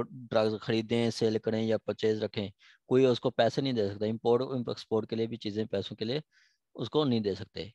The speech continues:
या आप कोई वायलेंस या कोई आप आर्म्स इस्तेमाल नहीं कर सकते ये ऑफेंस कमिट करने के लिए, अगर करेंगे तो आपको सेक्शन नाइन के तहत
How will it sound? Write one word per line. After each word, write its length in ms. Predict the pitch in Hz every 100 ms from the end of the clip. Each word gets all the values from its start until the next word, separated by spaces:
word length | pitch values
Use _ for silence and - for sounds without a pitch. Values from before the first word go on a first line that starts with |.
| _
या 160 | 127 139
आप 220 | 135 127
कोई 220 | 139 135
वायलेंस 540 | 120 113 113 123 120 -
या 80 | 110
कोई 340 | 117 120 127 - -
आप 320 | 110 104 - 139 151 - - _ -
आर्म्स 360 | 127 117 127 127
इस्तेमाल 440 | 139 - 110 101
नहीं 120 | 123
कर 160 | 123 107
सकते 320 | 107 107 143
ये 280 | 151 131 131
ऑफेंस 320 | 120 - 113
कमिट 280 | - 117 98
करने 280 | 87 87 87
के 120 | -
लिए, 80 | -
अगर 220 | 107 117
करेंगे 400 | - 123 123 120
तो 160 | 117 113
आपको 340 | 101 - 113
सेक्शन 340 | - 98 -
नाइन 260 | 107 95 98
के 120 | 104
तहत 200 | 101 110